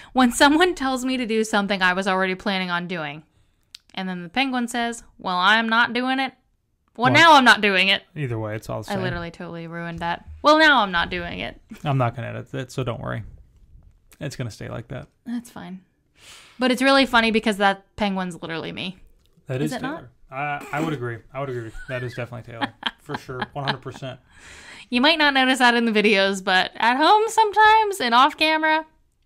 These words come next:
Speaker 1: definitely me.
Speaker 2: And before we close out this week, uh, just a little announcement. If you've made it this far, uh, uh, these episodes should now be going up onto
Speaker 1: <gasps>
Speaker 2: Apple
Speaker 1: Yes.
Speaker 2: Podcasts and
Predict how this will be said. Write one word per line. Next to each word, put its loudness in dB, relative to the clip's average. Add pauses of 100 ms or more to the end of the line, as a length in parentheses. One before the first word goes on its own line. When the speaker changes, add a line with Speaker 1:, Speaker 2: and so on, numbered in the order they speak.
Speaker 1:
definitely -18
me. -18 (300)
Speaker 2:
And -2
before -4
we -2
close -6
out -8
this -4
week, -4
uh, -2 (200)
just -10
a -4
little -2
announcement. -6
If -12
you've -8
made -4
it -10
this -8
far, -12 (440)
uh, -4 (400)
uh, -4
these -4
episodes -8
should -8
now -4
be -2
going -6
up -10
onto -4 (160)
Speaker 1:
<gasps> -20
Speaker 2:
Apple -2
Speaker 1:
Yes. 0
Speaker 2:
Podcasts -4
and -8